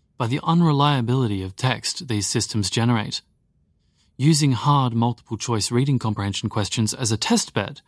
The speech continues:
we assess whether presenting humans with arguments for two competing answer options,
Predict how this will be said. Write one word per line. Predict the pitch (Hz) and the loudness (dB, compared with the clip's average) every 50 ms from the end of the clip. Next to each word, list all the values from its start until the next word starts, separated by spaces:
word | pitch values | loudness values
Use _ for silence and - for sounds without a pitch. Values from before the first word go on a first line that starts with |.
| _ _ _ _ _ _ _ _ | _ _ _ _ _ _ _ _
we | 131 165 180 143 | 4 6 6 6
assess | 110 - - - 226 220 147 - - - | 4 2 2 2 2 2 2 0 -2 -2
whether | 135 120 123 - | -2 -2 -2 -2
presenting | - 127 110 151 160 147 139 123 | -2 0 2 2 2 2 0 -2
humans | 104 - 143 156 156 120 107 104 104 | -2 0 2 4 4 4 4 2 0
with | 113 113 | -2 -2
arguments | - 120 117 120 110 120 110 110 104 - | 0 0 0 2 2 2 2 2 0 0
for | - - 113 | -2 -4 -6
two | - - 160 156 143 | -2 0 2 2 2
competing | - - 123 113 - - 135 117 110 110 - | 2 0 -4 -2 0 0 0 0 0 0 0
answer | 120 139 151 - - 120 | 0 0 0 0 0 -2
options, | 95 - - - 113 123 156 160 - - | -2 -2 -2 0 2 2 2 2 0 -4